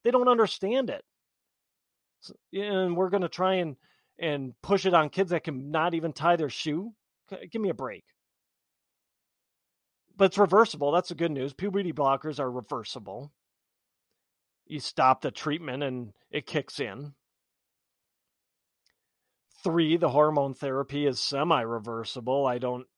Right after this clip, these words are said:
y-, you know, it's at some, some point that, that'll damage. It does some damage.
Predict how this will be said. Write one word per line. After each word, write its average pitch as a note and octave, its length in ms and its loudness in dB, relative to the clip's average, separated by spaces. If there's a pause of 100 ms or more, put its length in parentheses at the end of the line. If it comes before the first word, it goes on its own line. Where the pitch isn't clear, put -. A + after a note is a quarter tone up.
(140)
y-, C#3+ 240 -20
you C#3+ 160 -14
know, B2+ 220 -6
it's B2 200 -10
at B2+ 180 -10
some, A#2 340 -10 (340)
some C#3 220 -6
point B2+ 260 -4
that, B2+ 220 -4 (680)
that'll B2+ 520 0 (640)
damage. A#2+ 640 -10 (1120)
It C#3 160 -8
does C3 200 -2
some C3+ 220 -2
damage. A#2 600 -8